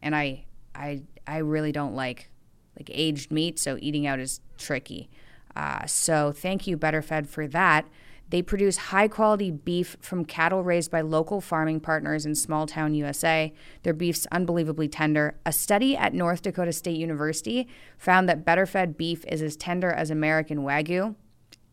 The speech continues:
and at a fraction of the cost. Not exactly sure why that university was studying how tender beef is, but hey, maybe that's why universities are failing. At least now we know.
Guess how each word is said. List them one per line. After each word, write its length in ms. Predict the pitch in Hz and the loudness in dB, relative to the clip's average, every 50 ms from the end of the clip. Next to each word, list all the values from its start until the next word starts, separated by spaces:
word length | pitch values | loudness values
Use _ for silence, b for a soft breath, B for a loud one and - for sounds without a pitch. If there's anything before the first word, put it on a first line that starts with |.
| _ _ | _ _
and 160 | - 151 156 | -4 -2 -2
at 80 | 156 143 | -2 -2
a 60 | 139 | -4
fraction 500 | - - - 170 170 175 170 - - 147 | -6 -2 0 0 2 0 0 -4 -6 -6
of 100 | 139 143 | -6 -6
the 80 | - - | -10 -8
cost. 520 | - 175 175 151 135 143 - - - - - | -4 -2 0 0 -2 -4 -8 -14 -14 -6 0
Not 160 | 165 170 175 | 2 2 4
exactly 380 | 170 160 175 165 156 - 170 156 | 4 2 2 2 2 0 -2 -2
sure 240 | - - 175 175 170 | -2 0 2 4 6
why 180 | 170 160 156 | 6 6 6
that 200 | 151 160 160 151 | 6 4 2 2
university 420 | 156 165 160 151 156 151 156 160 151 | 0 0 -2 -2 -2 -2 -4 -4 -4
was 160 | 156 147 - | -4 -4 -4
studying 480 | - - 160 156 175 180 180 175 160 - - - | -2 -2 -2 -2 -2 -2 -4 -4 -6 -8 -14 -8
how 200 | - 170 170 170 | -4 -2 -2 -2
tender 360 | 156 - 180 180 170 170 165 | -2 -2 -2 0 0 0 0
beef 380 | 151 139 156 160 170 180 - - | 0 -2 -4 -4 -4 -6 -4 -2
is, 360 | - 202 220 226 226 220 - | 0 2 2 2 0 -2 -4
but 180 | - 185 175 | -4 -4 -4
hey, 280 | 156 170 180 165 151 143 | 0 2 4 4 4 2
maybe 340 | 135 135 135 131 135 147 143 | -2 -4 -6 -4 -4 -4 -4
that's 240 | 135 135 139 - - | -4 -6 -6 -6 -6
why 100 | 156 151 | -4 -2
universities 640 | 151 147 151 151 147 151 151 147 - - 139 135 139 | -2 -2 -2 -2 -4 -4 -6 -6 -8 -10 -10 -10 -10
are 120 | 127 127 | -10 -10
failing. 420 | - - 135 135 131 120 113 123 B B B B B - | -10 -10 -10 -8 -8 -10 -10 -12 B B B B B -8
At 100 | - - | -4 -2
least 280 | 151 151 151 - - | -2 -2 -2 -2 -2
now 180 | - 151 147 147 | -2 0 0 2
we 140 | 147 156 156 | 2 2 2
know. 320 | 151 147 139 113 - - | 0 0 -2 -4 -6 -10